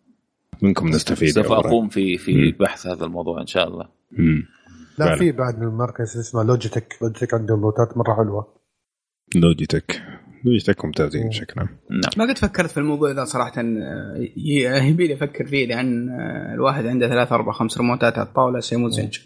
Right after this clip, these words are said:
Speaker 1: مم.
Speaker 4: ففكرة حلوة. يبغى نفكر
Speaker 1: إبراهيم
Speaker 4: نبحث
Speaker 1: يجيب لك
Speaker 4: الموضوع.
Speaker 1: الحلول يعني على طول. ما شاء الله.
Speaker 4: والله إبراهيم،
Speaker 3: يعني
Speaker 4: كفو.
Speaker 3: بس، آه، الناس البعض، الناس البعضية.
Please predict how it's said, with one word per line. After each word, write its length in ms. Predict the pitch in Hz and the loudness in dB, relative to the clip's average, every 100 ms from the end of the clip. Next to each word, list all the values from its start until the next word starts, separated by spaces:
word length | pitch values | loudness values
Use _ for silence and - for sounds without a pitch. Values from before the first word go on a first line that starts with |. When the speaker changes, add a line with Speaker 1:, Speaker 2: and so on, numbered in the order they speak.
| _ - - 185 | _ -12 -2 2
Speaker 1:
مم. 360 | - 165 - - - | 2 0 -4 -12 -2
Speaker 4:
ففكرة 420 | 131 143 180 117 | 0 2 2 2
حلوة. 360 | 117 131 117 120 - | 2 2 2 0 0
يبغى 180 | 160 | 2
نفكر 120 | - 131 | 4 4
Speaker 1:
إبراهيم 320 | 131 160 110 | 4 4 4
Speaker 4:
نبحث 140 | 92 | 4
Speaker 1:
يجيب 120 | 113 | 4
لك 60 | 101 | 4
Speaker 4:
الموضوع. 220 | 85 80 | 2 0
Speaker 1:
الحلول 400 | 78 98 101 80 | 0 2 2 2
يعني 200 | - 80 | -4 -6
على 200 | 80 85 | -4 -2
طول. 180 | - 82 _ _ _ _ - | -2 -4 _ _ _ _ -6
ما 100 | 82 | -4
شاء 180 | - 76 | -2 0
الله. 180 | - 302 | 0 2
Speaker 4:
والله 260 | 277 131 | 2 2
إبراهيم، 360 | 120 123 120 120 | 2 0 0 0
Speaker 3:
يعني 160 | 135 - | 0 0
Speaker 4:
كفو. 200 | 107 135 | 0 -2
Speaker 3:
بس، 400 | 123 120 139 - | -2 0 0 0
آه، 800 | - 123 139 131 127 120 117 113 | -2 -2 2 2 2 0 0 -2
الناس 380 | 113 123 147 - | 0 2 2 2
البعض، 500 | 113 113 104 92 - 127 | 2 2 2 -4 -10 0
الناس 220 | 139 127 | 0 2
البعضية. 540 | 113 107 110 95 95 | 0 0 -2 -6 -10